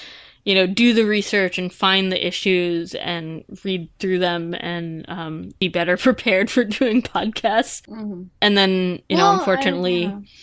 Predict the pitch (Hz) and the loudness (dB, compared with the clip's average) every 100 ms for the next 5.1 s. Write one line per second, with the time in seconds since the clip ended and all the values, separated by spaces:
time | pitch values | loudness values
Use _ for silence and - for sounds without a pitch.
0 | - - - 208 196 _ _ 202 196 185 | -20 -20 -20 -18 -18 _ _ 2 2 2
1 | 208 180 180 180 175 214 180 190 170 170 | 0 0 0 -2 -2 -2 -4 -2 -2 -2
2 | - - 175 175 165 - 170 165 - 180 | -4 -4 -2 -2 -6 -6 -6 -6 -4 -2
3 | 170 160 - 170 160 - - 170 165 180 | -2 -6 -4 -4 -4 -8 -6 -4 -4 -4
4 | 156 - 165 165 160 175 - - - - | -8 -4 -4 -4 -6 -8 -10 -8 -8 -8
5 | 69 | -10